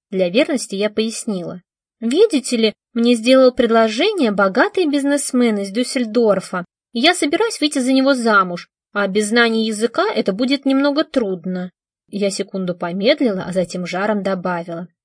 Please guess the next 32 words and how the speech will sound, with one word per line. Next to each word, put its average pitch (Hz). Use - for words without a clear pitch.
"Я 233
же 247
должна 254
ему 339
понравиться!" 277
"Проходите, 285
пожалуйста", 202
распахнула 196
передо 185
мной 185
дверь 202
Элла. 180
Её 190
голос 233
задрожал 196
от 170
жадности, 226
и 202
мне 226
оставалось 226
только 330
удивляться 277
тому, 190
что -
не 190
затряслись 180
её 180
руки. 175
Зайдя 196
в 240
квартиру 214
Наумовой, 185